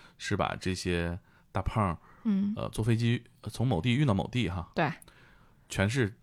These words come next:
Speaker 1: 头等舱，一个人要坐非常大的座位。
Speaker 2: 是。
Speaker 1: 这个是，确实是他们坐不了小座儿，还是说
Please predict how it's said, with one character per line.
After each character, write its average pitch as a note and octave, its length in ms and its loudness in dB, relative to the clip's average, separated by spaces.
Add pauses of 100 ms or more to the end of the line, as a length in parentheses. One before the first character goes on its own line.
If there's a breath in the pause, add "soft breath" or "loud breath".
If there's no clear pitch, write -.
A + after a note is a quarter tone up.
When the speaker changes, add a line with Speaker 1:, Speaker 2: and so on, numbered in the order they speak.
(180)
Speaker 1:
头 G2+ 140 2
等 F#2+ 100 2
舱， D#2 320 -8
一 F#2+ 140 0
个 A2 40 4
人 F#2 180 2
要 G2 120 2
坐 G#2 320 0
非 C3+ 120 -2
常 A#2 100 0
大 G2 120 -2
的 - 80 -4
座 - 200 -4
位。 - 160 -6
Speaker 2:
是。 - 280 -6 (920 soft breath)
Speaker 1:
这 C#3 140 2
个 A2 120 4
是， F#2+ 480 2 (800 soft breath)
确 - 240 2
实 - 200 -4
是 G#2 120 -2
他 D#2+ 160 -6
们 D#2+ 120 -6
坐 F#2 160 0
不 D#2 80 -4
了 - 180 -6
小 - 140 -10
座 F#2+ 220 -4
儿， C#2+ 40 -4
还 - 140 -10
是 E2 100 -10
说 D2+ 380 -6